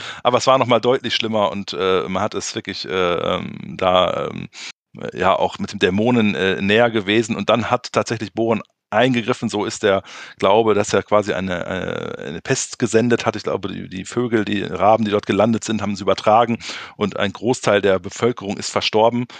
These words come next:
Und daraufhin hat man halt im Anfang gesagt, „Oh, das, das war jetzt so der Schuss von Bug. Ähm, wir müssen unser Leben, äh, deutlich ändern und wir müssen Bohren respektieren.“ Und diese deutliche Eingriff wird der Bohren zugeschrieben und ist sicherlich auch der Grund, warum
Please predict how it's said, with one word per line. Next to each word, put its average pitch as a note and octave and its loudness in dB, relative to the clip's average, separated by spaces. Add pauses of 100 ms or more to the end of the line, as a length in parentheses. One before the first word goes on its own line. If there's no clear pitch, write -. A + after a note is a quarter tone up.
(200)
Und - -4
daraufhin G#2+ 4
hat A#2+ -2
man A2 2
halt G2+ 0
im F#2 -4
Anfang G2+ 2
gesagt, - -2
„Oh, G#2 -2
das, - -6
das - -2
war A2+ 6
jetzt A#2 2
so B2 -2
der G2+ 0
Schuss - -4
von G2 0
Bug. C3 -6 (360)
Ähm, G#2 2 (200)
wir G#2+ 0
müssen A#2 0
unser G2+ 0
Leben, A2 0
äh, F2+ -4
deutlich B2 0
ändern A#2 2
und G#2 -4
wir A2 -4
müssen G2 -4
Bohren A#2 2
respektieren.“ A2 2
Und - -8 (460)
diese G#2+ 0 (100)
deutliche - 4
Eingriff A#2+ 0
wird A#2 0
der G2 0
Bohren C3+ 2
zugeschrieben A#2+ 0
und G#2 -2
ist - -10
sicherlich G#2 2
auch F#2+ 2 (360)
der A2 2
Grund, A2+ 2
warum G2+ 4